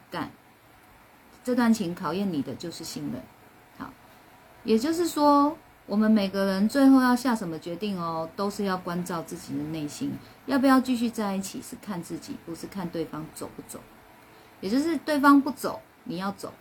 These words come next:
你还是能走。嗯，然后对方要走，你不走，他好像也赶你不走，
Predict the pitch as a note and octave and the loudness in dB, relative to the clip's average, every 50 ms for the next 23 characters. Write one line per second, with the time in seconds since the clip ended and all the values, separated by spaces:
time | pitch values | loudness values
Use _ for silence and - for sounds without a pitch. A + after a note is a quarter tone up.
0 | - - - - D#3+ C#3+ C#3 D#3 F3 D#3+ - G3 - - - - - D#3+ D3+ D3 | -20 -20 -12 -8 -6 -6 -6 -8 -8 -10 -10 -10 -12 -12 -18 -18 -12 -10 -8 -8
1 | D#3 - - - - - - - - - - - - - - - - - - - | -8 -10 -12 -14 -14 -14 -20 -20 -20 -20 -20 -20 -20 -20 -20 -20 -20 -16 -8 -6
2 | D4 C4+ - - - - - - - - - - - - - - - - - - | -6 -6 -6 -8 -14 -18 -20 -20 -20 -20 -20 -20 -20 -20 -20 -20 -20 -20 -20 -20
3 | - - G#3+ B3 D4+ D#4+ D4+ - D#4 D4 C#4+ C#4+ C#4 C#4 C#4 C#4+ C4+ A#3+ A3+ - | -6 2 6 6 6 6 6 4 2 2 4 6 8 8 8 8 6 4 0 -4
4 | - - - - - - - - E3+ - A3 A3+ - - - - - - - - | -12 -14 -14 -14 -20 -16 -12 -12 -8 -6 -6 -8 -8 -10 -12 -12 -14 -16 -20 -20
5 | - - - - - - - - - - - - - - A3 A3 A3 G#3 D#3 - | -20 -20 -20 -20 -20 -20 -20 -20 -20 -20 -20 -20 -12 -4 -2 0 0 0 -2 -4
6 | - G3 F3+ F3 D3+ C#3 - D3 D3 E3 F3 D3+ C3+ - D#3+ - - - | -4 -4 -4 -4 -6 -6 -6 -8 -6 -6 -4 -6 -6 -10 -12 -14 -14 -16